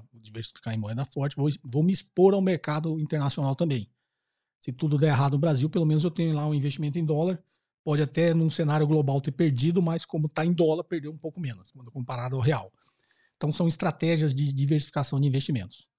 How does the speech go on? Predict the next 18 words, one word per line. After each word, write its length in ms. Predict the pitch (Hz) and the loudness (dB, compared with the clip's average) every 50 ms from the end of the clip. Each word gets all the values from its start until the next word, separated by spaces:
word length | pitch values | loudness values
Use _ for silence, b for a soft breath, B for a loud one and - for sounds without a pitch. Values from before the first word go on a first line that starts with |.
| _ _ _ _ _ _ _ _ _ _ _ - | _ _ _ _ _ _ _ _ _ _ _ -12
Como 180 | - 320 285 | -8 -8 -2
você 300 | 269 285 214 - - 196 | 0 0 0 2 2 2
ainda 200 | 196 185 175 170 156 | 2 4 4 2 0
tem 360 | - _ _ - 170 185 185 | -2 _ _ 2 4 4 6
muitas 520 | 165 160 165 202 262 359 - - 202 151 175 | 6 6 6 6 6 4 4 2 2 4 2
oportunidades 600 | 165 165 170 156 - 165 151 147 139 139 139 127 | 2 2 0 0 0 0 0 0 0 0 -2 -2
de 60 | 127 | 0
diversificar 580 | 131 143 131 - - 143 - - 123 123 123 - | 0 -2 -2 -2 -6 -8 -4 -4 -4 -4 -4 -4
aqui 240 | - 175 - - 254 | -6 -6 -2 0 2
no 80 | 247 190 | 2 4
Brasil, 500 | 156 143 123 107 123 185 226 202 139 - _ _ _ | 4 2 2 0 0 0 0 0 -2 -4 _ _ _
eu 120 | 220 214 | 0 0
recomendo 500 | 185 254 - - 240 202 180 196 202 190 | 0 0 0 -2 -2 0 0 0 -2 -4
que 100 | - - | -6 -6
você 220 | 214 185 - - 185 | -6 -6 -6 -6 -8
faça 320 | - 175 170 - - 220 | -6 -6 -6 -4 -2 0
isso 260 | 175 151 160 - - | 2 2 2 0 -2
primeiro, 420 | - 214 226 196 156 147 131 113 | -4 -4 0 2 2 2 0 0